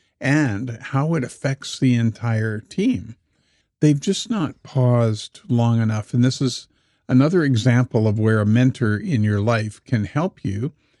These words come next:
and if you're just not aware of your decision-making process, when that changes, when you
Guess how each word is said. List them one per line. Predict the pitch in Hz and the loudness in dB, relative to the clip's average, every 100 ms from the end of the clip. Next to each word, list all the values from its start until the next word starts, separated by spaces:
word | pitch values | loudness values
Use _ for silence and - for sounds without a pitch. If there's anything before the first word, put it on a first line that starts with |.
| _ | _
and | 151 120 117 117 - | -2 0 0 0 -2
if | 147 - | -4 -2
you're | - 160 | -2 -2
just | 175 185 - 120 | -2 -4 -4 -4
not | 127 143 | -2 0
aware | 135 123 143 160 | 0 0 0 -2
of | - 120 107 | -4 -4 -2
your | 113 | 0
decision-making | 110 104 139 131 143 135 135 139 | -2 -4 -4 -2 0 0 0 -2
process, | 127 135 127 143 135 127 - _ _ _ - | -2 -4 -4 -4 -6 -6 -14 _ _ _ 2
when | 139 123 | 4 4
that | 123 147 185 - | 4 0 -2 -8
changes, | - 156 160 147 113 113 - | -4 -2 0 0 -2 -4 -4
when | 131 117 | 0 2
you | 135 147 143 | 4 4 2